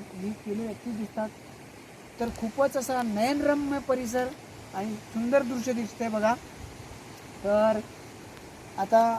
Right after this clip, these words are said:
बघा, अ, इकडनं पूर्ण अशी नदी वाहत आली, इकडनं पण हे झाडं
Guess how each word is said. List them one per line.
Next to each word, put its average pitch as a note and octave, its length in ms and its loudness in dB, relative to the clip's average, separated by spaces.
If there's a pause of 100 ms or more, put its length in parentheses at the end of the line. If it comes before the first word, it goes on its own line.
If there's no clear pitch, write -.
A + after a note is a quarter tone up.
(100)
बघा, A3+ 240 0 (340)
अ, G#3 140 4
इकडनं A#3 680 4 (680)
पूर्ण A#3 320 6 (160)
अशी G3+ 180 -2
नदी A3 280 2
वाहत A3+ 320 4
आली, A3+ 140 2
इकडनं A#3+ 380 2
पण B3 200 2
हे A#3 220 2
झाडं G#3 280 8